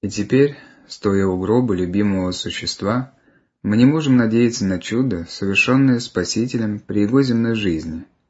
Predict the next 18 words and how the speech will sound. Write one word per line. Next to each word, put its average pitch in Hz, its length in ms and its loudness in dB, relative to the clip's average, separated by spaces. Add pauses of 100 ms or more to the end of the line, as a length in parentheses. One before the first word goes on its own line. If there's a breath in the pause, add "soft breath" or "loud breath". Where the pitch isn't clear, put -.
(480)
Но 87 180 -4
мы 92 140 0
не 90 120 0
должны 90 400 -2
скорбеть 90 500 -4
безутешно, 87 840 -4 (300)
скорбеть, 120 600 -2
как - 340 -6
прочие, 104 640 -2 (100)
не 101 240 0
имеющие 127 600 2
упования, 110 760 -4 (580)
ибо 90 220 -4
мы 87 160 -4
знаем, 101 480 -4
в - 100 -20
кого 131 340 2
уверовали 90 680 -2